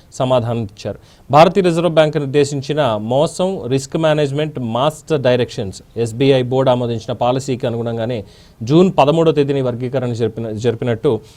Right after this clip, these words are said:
మంత్రి చౌదరి వివరించారు. ఈ వర్గీకరణ బ్యాంక్ జూన్ ఇరవై నాలుగున ఆర్బీఐకి నివేదించింది.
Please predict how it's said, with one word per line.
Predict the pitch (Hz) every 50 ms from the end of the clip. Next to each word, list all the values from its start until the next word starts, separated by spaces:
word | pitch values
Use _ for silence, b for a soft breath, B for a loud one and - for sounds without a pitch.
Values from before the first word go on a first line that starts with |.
| B B B -
మంత్రి | 123 131 135 131 123 -
చౌదరి | 131 127 131 131
వివరించారు. | 127 123 131 127 113 147 151 208
ఈ | 240 214 180
వర్గీకరణ | 160 147 143 143 156 143 - 156 143 139
బ్యాంక్ | 120 110 127 139 165 156 135
జూన్ | 117 120 131 127
ఇరవై | 123 120 120 120
నాలుగున | 113 110 107 113 127 135 143 165 208 - - -
ఆర్బీఐకి | 95 107 113 127 135 123 127 123 120 113 110 107 - 139
నివేదించింది. | 139 107 107 104 95 101 98 - - 95 92 -